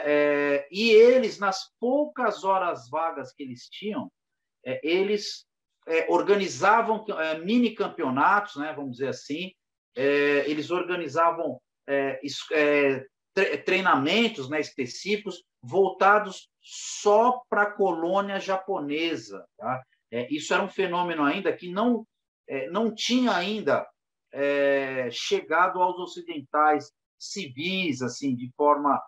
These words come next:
é, mais ampla, como tem hoje, tá? Como o Sandro falou anteriormente, não existia aí uma, não existiam academias abertas ao público, era só voltada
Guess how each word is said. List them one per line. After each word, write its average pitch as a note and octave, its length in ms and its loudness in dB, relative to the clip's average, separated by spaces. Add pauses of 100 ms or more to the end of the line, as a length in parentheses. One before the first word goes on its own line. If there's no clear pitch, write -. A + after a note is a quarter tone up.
(280)
é, B2+ 200 -6
mais C#3 420 -2
ampla, A#2+ 340 -2
como B2+ 300 -6
tem C#3 220 -4
hoje, A2 420 -2
tá? A#2 120 -2
Como D3+ 200 -8
o D3 40 -8
Sandro D#3+ 300 -6
falou C#3 360 2
anteriormente, B2 600 -6 (220)
não E3 80 -10
existia D#3 580 -2
aí C#3 180 2
uma, C3 360 -2 (480)
não B2+ 140 -6
existiam C#3 280 -2
academias E3+ 880 2
abertas D#3+ 600 0
ao D3+ 260 0
público, A#2 580 -8
era A#2 140 -8
só E3 400 2
voltada C#3+ 920 0